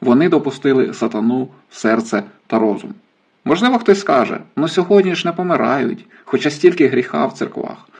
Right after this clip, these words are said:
Це тому, що сьогоднішня церква не має такого високого стандарту, яку мала Перша апостольська церква.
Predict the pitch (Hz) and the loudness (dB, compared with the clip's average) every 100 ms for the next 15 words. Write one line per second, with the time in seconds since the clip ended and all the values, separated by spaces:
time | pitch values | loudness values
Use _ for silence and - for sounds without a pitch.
0 | _ - 165 247 285 - 131 160 190 175 | _ -4 4 4 6 4 2 4 4 2
1 | 170 156 - 311 - - - _ _ 139 | -2 -6 -2 -2 -2 -6 -8 _ _ 0
2 | 156 214 220 240 - 160 151 123 - - | 2 4 4 4 0 -2 -2 -4 -6 -6
3 | 143 127 - 147 139 127 147 143 123 117 | -2 0 0 -2 -4 -4 -2 0 0 -2
4 | - - - _ _ _ _ _ _ 127 | -8 -14 -16 _ _ _ _ _ _ -2
5 | 131 139 120 139 170 120 117 120 - 117 | 2 4 4 4 4 2 0 -2 -2 0
6 | 135 143 127 - 113 107 - - | 0 0 -6 -4 -6 -6 -8 -12